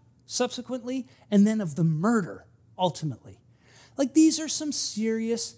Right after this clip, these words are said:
sins. And he, is this him calling himself upright now? How in the world can he, where does he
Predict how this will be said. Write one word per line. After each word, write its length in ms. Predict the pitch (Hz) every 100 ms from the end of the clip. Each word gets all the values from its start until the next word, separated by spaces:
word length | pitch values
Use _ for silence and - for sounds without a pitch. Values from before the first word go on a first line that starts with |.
| _
sins. 680 | - - - 254 214 160 - - - _ _ _ _ _
And 120 | 180 139
he, 420 | - 196 208 302
is 180 | 190 160
this 180 | 233
him 340 | - 160 202 285
calling 440 | - 175 214 240
himself 580 | 202 190 156 - 180 - - _ -
upright 580 | - - 208 269 294 -
now? 380 | 240 285 403 370 _ _ _ _ _ _ _ _ _ _ -
How 280 | - 453
in 60 | 453
the 120 | 453
world 300 | 415 453 440
can 160 | - 415
he, 280 | 359 427 381
where 220 | 269 349
does 180 | 427 415
he 100 | 403